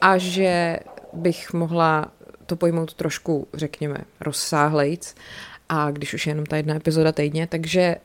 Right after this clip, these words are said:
jsem se snažila o tom dotyčném člověku dohledat fakt hodně. Doufám, že i tak vám to třeba hned neprozradí, o kom mluvím a, eh, že se dozvíte něco novýho. A mám tady i ukázky z jeho deníku a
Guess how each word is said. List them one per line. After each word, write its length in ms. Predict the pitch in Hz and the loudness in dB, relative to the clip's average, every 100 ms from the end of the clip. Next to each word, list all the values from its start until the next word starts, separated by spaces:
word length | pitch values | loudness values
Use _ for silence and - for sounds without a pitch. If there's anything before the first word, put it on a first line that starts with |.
| - - - _ 165 - | -12 -14 -20 _ -20 -12
jsem 200 | - 180 | -4 -4
se 120 | 175 180 | -2 -4
snažila 460 | 175 160 170 165 | -2 -2 0 -2
o 80 | 170 | -2
tom 140 | 170 | -2
dotyčném 440 | 170 170 170 170 165 | -4 -4 -4 -6 -6
člověku 380 | - 170 165 175 | -4 -4 -2 -2
dohledat 480 | 160 165 165 175 | -2 -2 -2 -4
fakt 240 | - 190 170 | -4 -4 -4
hodně. 500 | 139 151 151 190 202 - - - - | 0 0 2 0 0 -6 -18 -8 -6
Doufám, 300 | 170 170 175 | -2 0 2
že 280 | 185 175 175 - | 2 2 -2 -8
i 100 | 180 | 0
tak 360 | 170 160 - - | 0 0 -8 -4
vám 280 | 165 160 160 | 0 0 0
to 120 | 170 | -4
třeba 200 | - 170 | -2 0
hned 180 | 170 170 | 0 -2
neprozradí, 600 | 160 165 160 160 151 151 | -2 -2 0 -2 -2 -6
o 80 | |
kom 240 | 151 170 165 | -2 0 2
mluvím 480 | 139 131 143 190 226 - - - - - - _ | 2 2 2 2 -2 -8 -20 -20 -18 -20 -20 _
a, 460 | 165 165 156 156 156 - | 0 2 2 0 -2 -8
eh, 60 | 160 156 151 | -8 -6 -8
že 380 | 156 160 156 156 | -6 -4 -2 -6
se 160 | - 156 | -6 -6
dozvíte 360 | 156 160 - | -6 -8 -8
něco 260 | 156 156 147 | -8 -8 -8
novýho. 440 | 151 202 202 196 196 - - - _ | -2 -2 -2 -4 -6 -20 -20 -20 _
A 480 | 165 165 160 156 151 - - | -2 2 2 0 -2 -8 -6
mám 180 | 165 156 | -4 -4
tady 180 | 160 160 | -4 -2
i 140 | - | -2
ukázky 440 | 156 160 147 - | -2 -4 -4 -4
z 60 | 156 | -2
jeho 140 | 160 | 0
deníku 580 | 151 147 147 147 170 156 | 2 2 2 0 0 0
a 220 | 151 147 | -2 -4